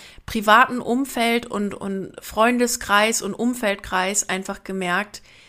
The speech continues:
wie viel wundervolle und liebe Menschen ich um mich habe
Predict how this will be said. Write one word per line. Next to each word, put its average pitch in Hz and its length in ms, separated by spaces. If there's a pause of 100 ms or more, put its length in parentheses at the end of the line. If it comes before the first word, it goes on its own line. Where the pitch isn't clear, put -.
(280)
wie 262 480
viel 233 720
wundervolle 226 960
und 196 180
liebe 202 300
Menschen 185 520
ich - 200
um 180 160
mich 185 200
habe 190 440